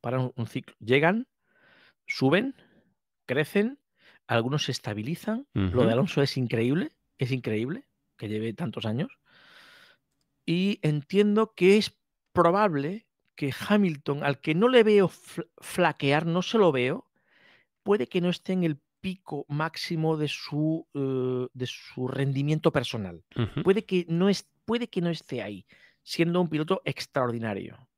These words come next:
Speaker 1: siendo un piloto extraordinario. Em, Max, a día de hoy, hoy, junio, mayo, mm, mayo de dos mil veintitrés, hoy es el mejor piloto que hay en la parrilla.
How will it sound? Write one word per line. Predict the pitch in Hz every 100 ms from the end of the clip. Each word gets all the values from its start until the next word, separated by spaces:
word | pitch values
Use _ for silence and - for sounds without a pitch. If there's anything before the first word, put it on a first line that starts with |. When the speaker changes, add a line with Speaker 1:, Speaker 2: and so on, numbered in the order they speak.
| _ _
Speaker 1:
siendo | - 135 135
un |
piloto | 123 147
extraordinario. | - 120 110 104 98 - - _ - - - - - - - - - -
Em, | 151 143 139 139 135 135 131 127 127 139 180 220 _ _ _ _
Max, | 127 123 139 160 - - -
a | 120
día | 135 120
de | 113
hoy, | 131 185 -
hoy, | - 135 175 277 - _ _ _ _ _ _
junio, | - - 131 131 135 131 120
mayo, | 117 127 123 120 117 110 117 _ _ -
mm, | 117 110 110 104 107
mayo | 110 113 123 113
de | 107 104
dos | 107
mil | 117 117
veintitrés, | 107 120 - -
hoy | 139 170 -
es | -
el | 131
mejor | 120 - -
piloto | 120 113 110
que | 110
hay |
en | 107
la |
parrilla. | 98 95 98 92